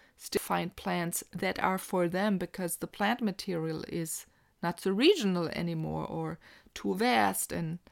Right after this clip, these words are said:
not wild enough. So the wildness, so I would love the wildness of the water to come back so it can roam free,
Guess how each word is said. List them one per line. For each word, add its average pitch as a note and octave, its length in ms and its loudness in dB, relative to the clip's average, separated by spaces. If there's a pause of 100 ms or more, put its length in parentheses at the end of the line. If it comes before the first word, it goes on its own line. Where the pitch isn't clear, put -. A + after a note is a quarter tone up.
(420)
not A3 220 6
wild G3 540 10
enough. D#3 320 -2
So G3+ 200 0
the G#3 160 4 (400)
wildness, G#3+ 760 6
so F3 140 0
I C4 140 4
would B3 260 4
love A3 580 8
the F3+ 80 2
wildness G3+ 760 6
of E3 180 -2
the F3 120 -2
water A3 460 6
to A3 160 -8
come G3+ 320 -2
back G3 240 -2
so - 140 -4
it F3+ 160 -2
can F3+ 260 -2
roam F#3 360 2
free, F#3+ 380 -2